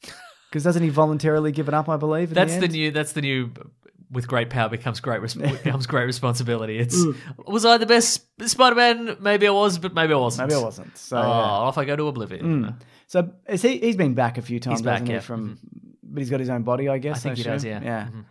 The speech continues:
Speaker 1: Not sure where that's at. But no, I think the Doc Ock element changes it in an interesting way.
Speaker 2: Yeah.
Speaker 1: Yeah. 'Cause he knows Spider-Man, but then he is Spider-Man.
Speaker 2: <laughs>
Speaker 1: And isn't that relatable to all of us?
Speaker 2: Absolutely.
Speaker 1: Yeah.
Speaker 2: That's a good run. People should just track that
Speaker 1: Yeah.
Speaker 2: down, I think, yeah.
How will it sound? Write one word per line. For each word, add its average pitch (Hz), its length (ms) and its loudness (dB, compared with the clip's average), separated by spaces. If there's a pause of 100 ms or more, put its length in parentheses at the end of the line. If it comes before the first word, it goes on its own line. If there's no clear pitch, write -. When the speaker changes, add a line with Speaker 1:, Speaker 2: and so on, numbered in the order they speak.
(160)
Speaker 1:
Not 123 140 -10
sure 123 120 -8
where 117 120 -2
that's 107 220 -8
at. 117 200 -4
But 147 140 -4
no, 208 260 4
I 165 80 4
think 185 240 -4 (280)
the 151 80 -6
Doc 147 220 4
Ock 139 160 0
element 123 400 -2 (760)
changes 120 400 -6
it 113 120 -10
in 120 140 -8
an 113 260 -6
interesting 113 440 -10
way. 107 260 -8 (240)
Speaker 2:
Yeah. 117 320 -8
Speaker 1:
Yeah. 120 280 -6 (220)
'Cause 147 120 -10
he 165 60 0
knows 180 340 -2
Spider-Man, 107 720 -2 (480)
but 117 100 -12
then 117 140 -6
he 107 100 -6
is 135 80 -8
Spider-Man. 101 580 -8 (380)
Speaker 2:
<laughs> - 440 -6
Speaker 1:
And 123 120 -6
isn't 127 180 -6
that 123 120 -2
relatable 113 460 -2
to 113 100 -8
all 107 160 -4
of 101 80 -8
us? 101 200 -16
Speaker 2:
Absolutely. 190 680 -4
Speaker 1:
Yeah. 110 360 -6 (1080)
Speaker 2:
That's 185 160 -2
a 180 40 -6
good 151 120 -2
run. 113 160 -2
People 135 220 -6
should 120 160 -10
just 117 160 -10
track 113 200 -6
that 117 100 -6
Speaker 1:
Yeah. 117 120 0
Speaker 2:
down, 104 100 -6
I 101 60 -8
think, 98 260 -14
yeah. 98 180 -12